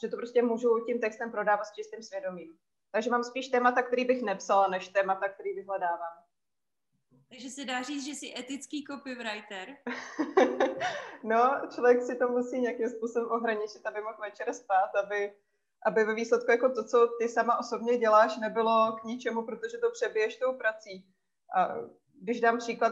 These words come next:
Speaker 1: k čemu by bylo, že já si kupuju český oblečení nebo že si nekupuju maso, když bych potom jako šla a prodávala ve velkým přesnej opak.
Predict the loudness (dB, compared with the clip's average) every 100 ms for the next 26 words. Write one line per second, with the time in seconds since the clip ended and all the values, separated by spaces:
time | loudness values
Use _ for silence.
0 | -2 -4 -2 0 2 4 4 4 2 0
1 | -4 -2 2 6 8 6 4 0 -2 -2
2 | -6 -2 0 0 0 -2 -2 -2 -2 -2
3 | 0 2 2 0 -4 -6 -4 -4 -6 0
4 | 2 2 0 -2 -12 -14 -16 -12 -10 -10
5 | -8 -6 -6 0 2 4 2 0 2 4
6 | 6 8 8 6 2 0 -2 0 -2 -2
7 | -6 -4 -4 -4 -4 -4 -6 -6 -8